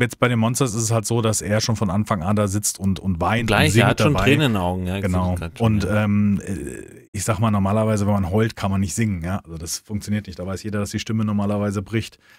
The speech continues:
Speaker 1: Und das ist natürlich drüber gesungen, aber was er singt und wie er
Speaker 2: Klar.
Speaker 1: singt, da, super.
Speaker 2: Klar. Ist klar.
Speaker 1: Ja, der, der Inhalt ist auf jeden Fall sehr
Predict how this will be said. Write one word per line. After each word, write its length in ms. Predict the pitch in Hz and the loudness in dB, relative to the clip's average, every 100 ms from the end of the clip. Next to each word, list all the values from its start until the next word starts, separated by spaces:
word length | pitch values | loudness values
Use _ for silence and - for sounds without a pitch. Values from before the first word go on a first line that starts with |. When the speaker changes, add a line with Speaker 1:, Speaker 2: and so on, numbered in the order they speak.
| _ _ _ _ | _ _ _ _
Speaker 1:
Und 140 | 101 95 | -2 -2
das 100 | 92 | -2
ist 120 | 98 | -2
natürlich 220 | 107 98 | 0 -2
drüber 280 | - 127 139 | -2 0 0
gesungen, 400 | 98 90 95 98 | 0 0 0 0
aber 380 | - 104 101 92 | 0 0 0 0
was 200 | 120 - | -2 -2
er 160 | 95 95 | -4 -2
singt 280 | 90 95 | -2 -2
und 180 | 101 98 | -2 -2
wie 140 | 117 131 | 0 2
er 80 | |
Speaker 2:
Klar. 200 | 92 101 | 2 0
Speaker 1:
singt, 280 | 95 98 - - - | 0 -2 -10 -16 -14
da, 120 | - 92 | -8 -6
super. 260 | 82 87 - - | -6 -10 -8 -6
Speaker 2:
Klar. 320 | 95 92 80 - - - - - | -2 -2 -4 -10 -18 -20 -20 -16
Ist 140 | 95 | -12
klar. 160 | - 90 | -8 -6
Speaker 1:
Ja, 40 | |
der, 140 | 92 - - | -6 -10 -8
der 100 | 98 | -4
Inhalt 420 | 95 92 90 85 - _ _ _ - | -2 -2 -2 -6 -12 _ _ _ -14
ist 80 | 92 | -10
auf 100 | 87 | -6
jeden 120 | 90 | -6
Fall 140 | 95 | -6
sehr 140 | 87 | -8